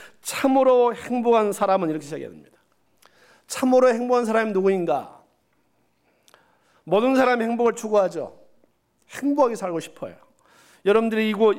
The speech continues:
한국을 떠나서 이곳까지 공부하러 오신 이유도 좀 더 행복하게 살고 싶어서 왔을 것입니다. 근데 그 참된 행복이 뭐냐는 거예요. 누가 주냐는 것입니다.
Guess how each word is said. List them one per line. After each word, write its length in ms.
한국을 360
떠나서 280
이곳까지 400
공부하러 380
오신 220
이유도 640
좀 280
더 80
행복하게 680
살고 260
싶어서 320
왔을 220
것입니다. 480
근데 160
그 80
참된 400
행복이 260
뭐냐는 440
거예요. 300
누가 320
주냐는 320
것입니다. 420